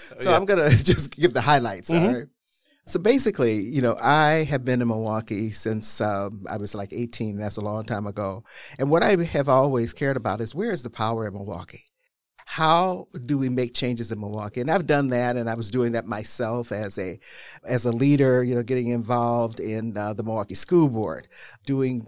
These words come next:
Speaker 2: uh, programs like, uh, Future Milwaukee. But I always was searching for where's the power? How do we shift? You know, and that was what was in my head. And what I was recognizing is that a lot of places where we expect power to be, for example, in the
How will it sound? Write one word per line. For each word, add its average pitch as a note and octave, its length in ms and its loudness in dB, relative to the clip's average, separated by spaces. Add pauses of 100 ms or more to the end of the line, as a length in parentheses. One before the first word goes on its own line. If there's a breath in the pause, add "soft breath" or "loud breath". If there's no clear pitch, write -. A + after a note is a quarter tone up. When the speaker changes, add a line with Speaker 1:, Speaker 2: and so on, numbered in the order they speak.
Speaker 2:
uh, G#2 100 -4
programs A#2 640 0
like, G#2+ 300 -6
uh, G2 80 -2
Future D#3 300 -4
Milwaukee. A2 640 -2 (320 loud breath)
But D3 140 2
I C#3 180 0
always F3+ 800 -2
was B2+ 160 -2
searching C#3+ 580 -2
for A2 560 -8 (600 loud breath)
where's F3+ 340 0
the - 80 -12
power? G2+ 580 -4
How G3 240 -2
do F3+ 80 -4
we D3 120 -2
shift? - 440 -4
You A2+ 140 -6
know, G#2+ 200 -4
and A2 140 -6
that C3 140 0
was C3 160 -6
what A#2+ 140 -6
was A2 200 -8
in A2 100 -8
my G2 140 -8
head. G#2 240 -10
And A#2 160 -10 (300 loud breath)
what G3+ 120 4
I F3+ 40 6
was C3 160 0
recognizing B2 800 -2
is A2+ 140 -6
that A#2+ 140 -4
a A2 60 -2
lot A#2+ 300 -2
of - 100 -12
places D#3+ 580 -8
where A#2+ 140 -4
we D#3 180 -6
expect - 460 -4
power A2 280 -4
to G#2+ 100 -12
be, G2+ 180 -10
for G#2 160 -10
example, G#2 400 -8
in A2 140 -12
the G#2 100 -14